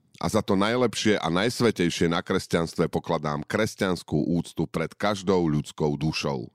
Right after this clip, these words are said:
napísal Hermann Hesse a pokračoval: „Iba jednotlivec sa môže obetovať. Len on môže dosiahnuť nemožné v boji proti prirodzeným pudom.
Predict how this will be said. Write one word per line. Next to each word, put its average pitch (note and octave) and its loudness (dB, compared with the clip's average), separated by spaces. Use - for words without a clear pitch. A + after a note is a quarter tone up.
napísal C#2+ -8
Hermann D2+ -4
Hesse D#2 -2
a D2+ -6
pokračoval: D2+ -4
„Iba A2 2
jednotlivec A#2+ 4
sa F#2 0
môže E2+ 0
obetovať. D2+ -4
Len G2+ 0
on B2+ 6
môže A#2 6
dosiahnuť F#2 2
nemožné F#2+ 2
v D2 -12
boji F#2+ 2
proti D#2+ 0
prirodzeným D#2 0
pudom. D#2 -2